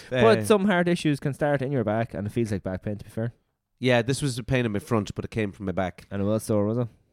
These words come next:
Speaker 1: Yeah, so it was from lifting gear, and it was just
Speaker 2: Knocked
Speaker 1: there
Speaker 2: you
Speaker 1: was
Speaker 2: for six, did it?
Speaker 1: there was, huh?
Speaker 2: Knocked you for six.
Speaker 1: I thought I was gonna die. I was driving from Trim to, to Navan, and I was, it was pain in my chest.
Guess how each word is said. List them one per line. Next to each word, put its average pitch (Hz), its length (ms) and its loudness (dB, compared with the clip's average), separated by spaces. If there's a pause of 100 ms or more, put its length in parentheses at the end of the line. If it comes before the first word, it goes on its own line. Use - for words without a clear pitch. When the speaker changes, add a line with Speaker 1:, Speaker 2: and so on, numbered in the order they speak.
(160)
Speaker 1:
Yeah, 110 400 0
so - 160 -6
it 123 40 2
was 117 100 -2
from 135 180 -6
lifting 139 260 -2
gear, 104 480 0
and 104 100 -4
it 104 100 -6
was 101 320 -8
just - 140 -8
Speaker 2:
Knocked 120 120 0
Speaker 1:
there - 20 -2
Speaker 2:
you - 20 -2
Speaker 1:
was 101 80 -2
Speaker 2:
for 104 60 -8
six, 117 180 -4
did 107 100 -8
it? 113 60 -8 (200)
Speaker 1:
there 110 100 -2
was, 104 200 -4
huh? 123 200 -2 (200)
Speaker 2:
Knocked 131 200 -4
you 113 60 -8
for 117 80 -8
six. - 360 -8
Speaker 1:
I 151 80 4
thought 262 200 6
I 320 40 6
was 143 120 4
gonna 139 140 4
die. 143 460 0 (100)
I 160 80 2
was 160 140 4
driving 202 320 0
from 131 320 -2
Trim 135 320 0
to, 113 300 2
to - 120 -10
Navan, 120 380 -2 (340)
and 117 120 0
I 117 100 4
was, 104 380 -2 (440)
it 123 140 -2
was 110 160 -6
pain 165 340 0
in 165 60 0
my 156 80 2
chest. 135 560 -2